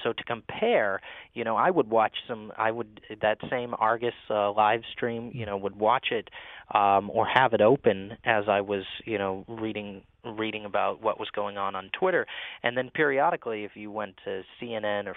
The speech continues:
Fox News or something like that, you might get them to break in for, you know, a one-minute stand-up. Um, and you get to s-, you see how narrow the snapshot is, uh, when the media has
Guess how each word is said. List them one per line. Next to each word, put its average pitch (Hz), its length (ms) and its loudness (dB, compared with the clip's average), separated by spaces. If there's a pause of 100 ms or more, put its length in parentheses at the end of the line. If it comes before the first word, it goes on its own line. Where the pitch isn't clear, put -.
Fox - 300 0
News 120 320 -8
or 98 100 -4
something - 280 -6
like 98 180 -4
that, 143 220 2 (280)
you 117 140 -10
might 113 220 -2
get - 160 -4
them 104 300 -6
to - 60 -12 (400)
break 127 280 0
in 123 340 -4
for, 104 500 -2
you 110 140 -12
know, 98 280 -6
a 110 60 -4
one-minute 113 640 -4 (260)
stand-up. 117 520 -2 (200)
Um, 104 420 2 (440)
and 113 500 0
you 117 240 -8
get 139 200 0
to - 80 -8
s-, - 260 -14
you 127 200 -8 (140)
see 185 100 -2
how 147 160 0
narrow 120 600 -2
the 101 100 -6 (120)
snapshot 131 580 -2 (120)
is, 92 280 -8 (280)
uh, 110 120 2
when 104 260 -4
the 104 60 -10
media 123 360 -2
has 107 220 -4